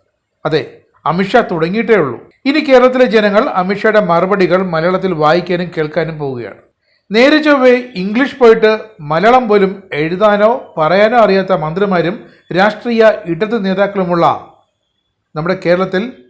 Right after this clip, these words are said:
മലയാളം കൊണ്ട് ഒരു അത്ഭുതം സൃഷ്ടിക്കാൻ ഒരുങ്ങിത്തിരിച്ചിരിക്കുകയാണ് ഇതാ കേന്ദ്ര നേതാക്കളെന്ന് കൂട്ടിക്കോണം. Overseas Citizen of India രജിസ്ട്രേഷൻ വിജ്ഞാപനവുമായി ബന്ധപ്പെട്ട് ഒക്ടോബർ ഇരുപത്തിരണ്ടിന് ബ്രിട്ടാസ് അയച്ച കത്തിന് മറുപടിയായി നവംബർ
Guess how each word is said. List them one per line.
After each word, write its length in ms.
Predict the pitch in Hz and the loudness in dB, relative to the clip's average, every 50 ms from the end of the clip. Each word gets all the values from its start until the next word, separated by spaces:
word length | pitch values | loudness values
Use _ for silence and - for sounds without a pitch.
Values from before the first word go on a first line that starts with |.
| _ _ _ _ _ - | _ _ _ _ _ -4
മലയാളം 380 | 160 175 196 233 269 285 262 240 | -2 0 2 4 4 4 2 2
കൊണ്ട് 160 | 233 202 208 | 0 0 2
ഒരു 60 | 190 | 0
അത്ഭുതം 360 | 175 180 175 - 226 240 240 | 0 0 -2 -4 -4 -4 -4
സൃഷ്ടിക്കാൻ 420 | - - 202 - 214 180 190 185 175 | -4 -6 -8 -8 -4 -2 -2 -2 0
ഒരുങ്ങിത്തിരിച്ചിരിക്കുകയാണ് 840 | 175 180 196 220 185 208 190 180 - 190 175 170 165 165 165 160 156 | -2 -2 -2 -4 -6 -6 -6 -6 -4 -6 -6 -6 -4 -4 -4 -2 -2
ഇതാ 200 | 151 151 151 151 151 - | -2 -2 -2 -4 -6 -6
കേന്ദ്ര 440 | 156 160 170 175 170 175 170 151 - - - 143 | -6 -6 -6 -4 -2 -2 0 -2 -2 -4 -12 -12
നേതാക്കളെന്ന് 480 | 147 151 160 165 160 151 156 151 185 | -8 -6 -4 -4 -4 -6 -6 -8 -6
കൂട്ടിക്കോണം. 600 | 190 220 196 190 143 131 110 98 - _ _ _ _ _ _ _ _ _ _ _ _ _ _ _ _ _ _ _ _ _ _ - 190 226 | -6 -6 -6 -6 -6 -8 -12 -14 -18 _ _ _ _ _ _ _ _ _ _ _ _ _ _ _ _ _ _ _ _ _ _ 2 4 4
Overseas 560 | 247 262 285 262 269 285 247 - - - 208 | 6 4 4 0 -2 -6 -8 -8 -10 -8 -6
Citizen 300 | 208 196 202 240 233 240 | -6 -4 -2 0 0 0
of 100 | 233 226 | 0 0
India 180 | 226 208 208 220 | -4 -2 0 2
രജിസ്ട്രേഷൻ 600 | 208 196 185 185 180 - 233 214 185 208 214 196 | 2 4 2 2 0 0 -2 -2 -2 -2 -6 -8
വിജ്ഞാപനവുമായി 560 | 175 180 165 196 196 185 190 190 185 185 190 180 | -8 -8 -6 -4 -4 -2 -2 -2 -2 -2 -4 -4
ബന്ധപ്പെട്ട് 640 | 160 160 156 175 165 175 139 143 139 156 202 - - - - - - | -4 -2 -2 -2 -2 -2 -4 -4 -4 -4 -6 -8 -14 -20 -14 -4 -2
ഒക്ടോബർ 500 | 175 180 175 - - 226 208 220 233 - - | 0 0 0 0 0 2 2 2 0 0 -2
ഇരുപത്തിരണ്ടിന് 760 | 175 175 180 208 208 233 226 240 214 208 185 185 185 190 185 | -6 -6 -4 0 0 0 0 0 -4 -4 -2 -2 -2 -2 -2
ബ്രിട്ടാസ് 440 | 170 156 160 156 - 226 226 226 240 | -2 -2 -4 -2 0 0 0 0 -2
അയച്ച 120 | 214 196 | -4 -4
കത്തിന് 320 | 214 214 190 165 202 185 190 | -4 -4 -4 -4 -4 -4 -4
മറുപടിയായി 640 | 175 175 165 170 165 165 165 156 139 127 107 - - _ _ _ _ _ - | -2 -2 -2 -2 -2 0 0 0 -2 -4 -8 -12 -18 _ _ _ _ _ -8
നവംബർ 520 | 156 170 175 180 208 208 214 226 226 190 | -2 -2 0 0 0 -2 0 0 -2 -2